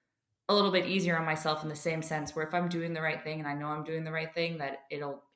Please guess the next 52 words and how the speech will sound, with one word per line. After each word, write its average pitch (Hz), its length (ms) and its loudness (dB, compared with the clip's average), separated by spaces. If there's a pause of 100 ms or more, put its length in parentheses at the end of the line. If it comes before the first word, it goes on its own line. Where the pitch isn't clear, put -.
(140)
like, 120 240 -6
you 143 80 -6
know, 135 80 -4
you 135 160 -6
kinda 147 200 -4
have 139 160 -2
to 139 80 -10
be 143 80 -6
positive 143 480 0
that 127 280 -4
it's - 120 -12
gonna 143 180 -6
work 139 280 -4
and 139 80 -8
it's 135 100 -10
gonna 135 180 -10
come 139 200 -10
back. 139 340 -2
And 131 200 -10 (600)
you 185 120 4
know, 170 120 4
it's 175 180 2
okay 165 400 4
to 151 100 -2
sometimes, 147 680 -2
um, 131 520 -4 (840)
you 190 100 2
know, 151 160 2
miss 175 380 4
going 165 280 4
for 165 120 -2
the 156 100 0
right 147 200 2
shot 165 300 4
because 151 240 -4
you're 147 80 -4
still 156 300 -2
putting 147 300 -2
that 131 300 0
in 151 80 -2
your 143 160 -2
opponent's 143 400 -4
head 143 240 0
that, 131 300 -4 (460)
"Oh, 147 120 0
crap, - 340 4
like, 120 200 -2
they 147 120 -2
barely 139 400 2
missed 143 280 -2
that," 123 200 0
or, 113 200 -4